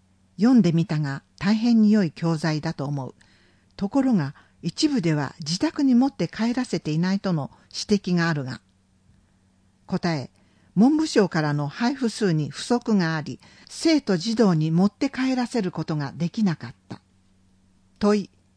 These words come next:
ご家族のコメント欄など、家庭で学べる仕立てになっているが、配布数に不足を生じた文科省の対応は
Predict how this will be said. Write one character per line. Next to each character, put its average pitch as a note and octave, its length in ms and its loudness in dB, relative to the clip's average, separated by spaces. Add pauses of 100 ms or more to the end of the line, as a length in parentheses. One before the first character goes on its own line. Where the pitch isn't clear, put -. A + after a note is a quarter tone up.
(220)
ご G#3+ 140 0
家 D#4+ 160 2
族 C4 280 0
の E3 180 2
コ G3+ 180 0
メ C4 160 6
ン C#4+ 60 -2
ト B3+ 160 0
欄 D3+ 220 0
な D3 120 -2
ど、 C3+ 200 -8 (300)
家 G#3 220 -2
庭 C#4+ 160 2
で C4 140 0
学 A3+ 360 4
べ A3+ 140 0
る A3 140 -2
仕 - 120 -10
立 G3 160 -4
て G3 80 2
に F#3 120 4
な F3 120 0
っ E3+ 60 -12
て C3+ 100 -10
い C#3+ 60 -4
る C#3+ 100 -6
が、 C3+ 200 -8 (420)
配 C4 240 0
布 C#4 120 -4
数 A#3 240 0
に D#3+ 140 0
不 - 120 -8
足 A#3 340 -2
を G3+ 60 2
生 F#3+ 260 -2
じ E3+ 140 -10
た D#3+ 200 -6 (480)
文 A#3 220 4
科 C4 160 -2
省 D3+ 220 -2
の C#3+ 220 -6
対 D#3+ 280 -2
応 D#3 160 -2
は C#3+ 180 -6